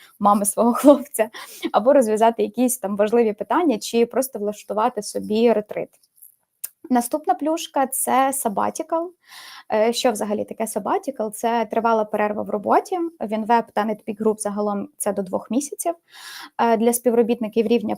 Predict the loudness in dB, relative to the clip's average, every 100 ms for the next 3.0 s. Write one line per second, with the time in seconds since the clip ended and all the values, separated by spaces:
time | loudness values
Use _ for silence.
0 | -4 -2 0 0 0 -2 -2 0 0 -2
1 | -6 -4 -4 -4 -6 -8 -6 -4 0 2
2 | 0 -2 -6 -2 -4 0 -2 -2 -6